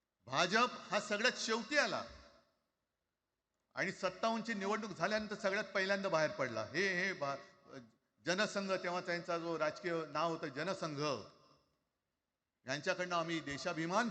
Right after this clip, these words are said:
शिकायचा, यांच्याकडनं आम्ही महाराष्ट्राचा अभिमान शिकायचा आणि आम्ही आपापसात भांडून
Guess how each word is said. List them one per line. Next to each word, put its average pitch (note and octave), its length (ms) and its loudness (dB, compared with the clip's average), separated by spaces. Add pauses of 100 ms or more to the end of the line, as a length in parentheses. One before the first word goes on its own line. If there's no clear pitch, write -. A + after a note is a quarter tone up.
शिकायचा, C#3+ 460 -2
यांच्याकडनं E3+ 540 -4
आम्ही E3 180 -2
महाराष्ट्राचा F3+ 560 -2
अभिमान D#3 500 0
शिकायचा A#2+ 600 -4 (3250)
आणि A#2 140 -12
आम्ही D3 320 -4
आपापसात D3+ 420 -4
भांडून B2+ 600 -8